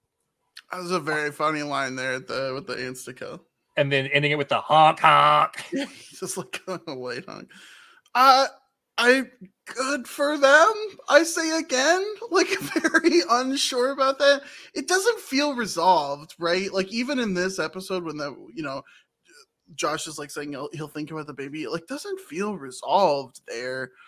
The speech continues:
Speaker 1: Um,
Speaker 2: And
Speaker 1: I don't, I don't
Speaker 2: and
Speaker 1: know.
Speaker 2: it's
Speaker 1: I
Speaker 2: not,
Speaker 1: loved him
Speaker 2: I mean
Speaker 1: wearing the Anteater costume, though. That was really good stuff.
Speaker 2: Yes, to see White Josh in the Anteater costume is something that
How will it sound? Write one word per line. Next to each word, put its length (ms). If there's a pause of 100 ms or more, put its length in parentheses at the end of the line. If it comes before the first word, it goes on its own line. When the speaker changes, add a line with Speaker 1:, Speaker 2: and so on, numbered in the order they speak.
(400)
Speaker 1:
Um, 560 (460)
Speaker 2:
And 120
Speaker 1:
I 160
don't, 260
I 160
don't 200
Speaker 2:
and 140
Speaker 1:
know. 40
Speaker 2:
it's 120
Speaker 1:
I 100
Speaker 2:
not, 100
Speaker 1:
loved 240
him 60
Speaker 2:
I 60
mean 80
Speaker 1:
wearing 360
the 180
Anteater 420
costume, 420
though. 100
That 140
was 140 (140)
really 280
good 200
stuff. 360 (180)
Speaker 2:
Yes, 260
to 100
see 180
White 340
Josh 400
in 60
the 180
Anteater 300
costume 600
is 340
something 520
that 260